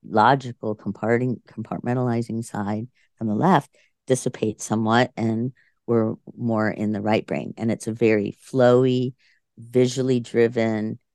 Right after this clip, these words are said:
um, you know, poetic painting of a, of a existence. And so when we start to come back into wakefulness, we immediately are switching back to the left brain. The left brain doesn't relate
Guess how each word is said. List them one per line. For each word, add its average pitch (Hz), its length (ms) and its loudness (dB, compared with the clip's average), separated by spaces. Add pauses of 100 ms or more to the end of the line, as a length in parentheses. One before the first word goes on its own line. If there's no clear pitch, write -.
(320)
um, 104 580 -2 (160)
you 139 100 -4
know, 107 260 -2 (140)
poetic 117 760 2 (680)
painting 131 640 0
of 104 160 -4
a, 98 240 -6 (160)
of 107 180 0
a 90 160 -4 (140)
existence. 113 800 -2 (600)
And 117 220 2
so 120 480 2
when 123 240 0
we 120 80 0
start - 460 -2
to - 80 -20
come 135 320 -4
back 117 320 -2
into 135 280 -6
wakefulness, 120 1040 -2 (400)
we 131 120 0
immediately 135 520 2
are 123 60 0
switching 143 220 -4 (260)
back 135 220 -2
to - 100 -12
the 147 60 -2
left 156 240 0
brain. - 300 -4 (420)
The - 60 -2
left 185 200 0
brain 185 220 4
doesn't 170 360 0
relate 175 440 0